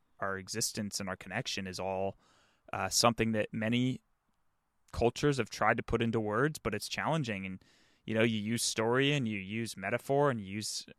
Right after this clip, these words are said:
allegory, but the real experience of a higher power is something that you can only experience yourself, and, and it's a, it's a knowing, and it's,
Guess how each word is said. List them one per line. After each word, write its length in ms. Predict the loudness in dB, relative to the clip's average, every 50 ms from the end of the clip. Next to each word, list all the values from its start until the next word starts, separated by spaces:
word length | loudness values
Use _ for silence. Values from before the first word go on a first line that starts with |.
| -10 -4
allegory, 540 | 0 2 2 2 2 4 4 4 6 4 4
but 240 | 2 2 0 -2 -2 _ _ _ _ -20 _ _ _ -4
the 120 | -2 -2
real 520 | -2 0 2 4 6 6 6 6 4 0 -2 -8
experience 600 | -6 -4 -4 -4 -2 0 2 2 2 2 2 0
of 120 | -2 -2
a 140 | 0 -2 -4
higher 320 | -4 -2 0 0 0 0 0
power 380 | 0 2 4 6 6 4 4
is 100 | 0 -2
something 300 | -2 -4 -4 -4 -4 -6
that 100 | -6 -4
you 100 | -6 -8
can 140 | -8 -6 -6
only 480 | -4 -4 -4 -4 -4 -4 -4 -6 -8 -10 _ _ _ _ _ -10
experience 480 | -10 -8 -8 -2 0 0 0 0 -2 -4
yourself, 540 | -6 -4 2 6 8 8 8 6 4 0
and, 260 | -4 -4 -4 -4 -8 -12 _ _ _ _ _ _ _ _ -8
and 180 | -6 -4 -2 -2
it's 220 | -4 -4 -2 -2
a, 340 | -2 0 0 0 -2 -2 -6 -8 -8
it's 160 | -8 -6 -4 -4
a 40 |
knowing, 560 | -4 -2 0 0 2 2 0 -2 -4 -10 -16 -14 -10
and 220 | -8 -8 -6 -6
it's, 400 | -6 -4 -4 -2 -2 -2 -4 -6